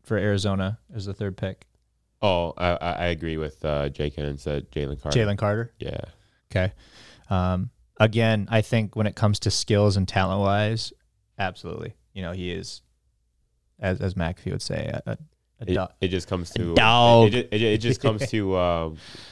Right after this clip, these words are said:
Speaker 2: you know, who, who is he gonna be off the field?
Speaker 1: Right.
Speaker 2: That's really what's gonna come down to. So,
Speaker 1: Yep.
Speaker 2: um,
Speaker 1: And they
Speaker 2: ho-
Speaker 1: could have had an absolute home run with him.
Speaker 2: They could.
Speaker 1: You know?
Speaker 2: They could. Hopefully he can kick it in gear.
Speaker 1: Yep.
Speaker 2: Um, you know, as,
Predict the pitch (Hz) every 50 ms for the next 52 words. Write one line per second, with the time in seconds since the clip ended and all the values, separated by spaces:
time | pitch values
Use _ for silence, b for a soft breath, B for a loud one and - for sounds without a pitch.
0 | B B B B B B - 90 87 82 80 92 98 101 95 - - - 104 107
1 | 107 98 87 98 92 90 87 87 76 87 90 - - - 80 78 - - - -
2 | 76 76 73 76 73 _ _ _ _ _ _ - 120 117 101 87 - 85 - -
3 | 85 82 80 76 - 80 76 76 80 78 78 78 78 73 82 78 76 73 - -
4 | 82 80 78 78 76 73 - - 107 101 98 - b b b b - 87 87 87
5 | 85 82 85 85 82 82 113 117 117 101 131 123 120 131 123 113 113 117 117 -
6 | - 120 104 101 113 107 101 107 117 117 104 92 - 92 92 123 110 98 98 90
7 | - 104 92 78 - _ - - 98 90 87 101 - 95 92 - 104 87 87 95
8 | 95 - - 98 90 92 87 - 87 80 - 90 87 87 85 82 80 82 85 87
9 | 90 90 - _ - - 82 82 80 82 80 80 80 78 76 73 - - - 82
10 | 80 80 82 90 - - - 85 82 82